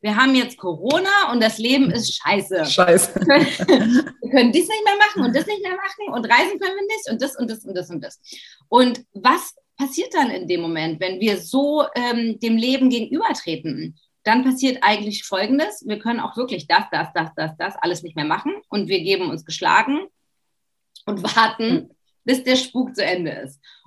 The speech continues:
Speaker 1: Und dafür bin ich einfach nicht bereit und, äh, dafür sollten wir alle nicht bereit sein, weil das auch gar kein, gar keine Wahrheit ist und gar kein Fakt.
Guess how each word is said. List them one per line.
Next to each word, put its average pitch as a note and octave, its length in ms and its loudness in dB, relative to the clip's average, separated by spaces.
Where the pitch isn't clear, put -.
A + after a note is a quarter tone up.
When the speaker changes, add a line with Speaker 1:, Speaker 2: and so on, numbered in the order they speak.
Speaker 1:
Und A3 180 -2
dafür C4+ 240 4
bin B3+ 160 0
ich - 160 -4
einfach G#3+ 220 -4
nicht G#3 180 -6
bereit G3+ 540 -2
und, E3+ 360 -10
äh, F3+ 300 -2
dafür G3 260 -8
sollten G#3 280 -4
wir F3+ 140 -6
alle C4+ 120 2
nicht C4 180 0
bereit F3+ 300 0
sein, F#3 140 -6
weil F3 120 -2
das F#3 160 -12
auch - 120 -20
gar G#3+ 200 0
kein, G3 380 -6
gar A3+ 240 0
keine G#3 720 -4
Wahrheit A3+ 360 2
ist D3 220 -12
und E3+ 140 -12
gar F#3+ 120 -2
kein F3+ 180 -10
Fakt. - 380 -8